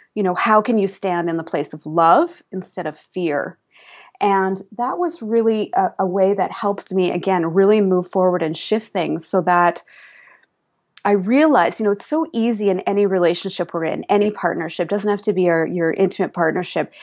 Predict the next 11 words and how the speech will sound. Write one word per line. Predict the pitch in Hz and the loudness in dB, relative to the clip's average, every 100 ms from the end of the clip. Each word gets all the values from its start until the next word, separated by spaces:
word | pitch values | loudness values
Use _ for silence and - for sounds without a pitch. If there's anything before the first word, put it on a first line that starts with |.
| - - - | -20 -18 -2
to | 240 | 2
really | 214 226 277 | 6 8 6
point | 277 254 233 | 2 -4 -4
the | 196 | -4
finger | - 190 190 185 | -2 0 2 2
at | 180 | 0
another | 180 170 170 175 | 0 -2 -2 -2
person | - 165 175 160 147 - | -2 -4 -4 -6 -6 -6
and | 185 185 | -6 -4
to | 185 | -4
say, | - 180 175 | -2 2 4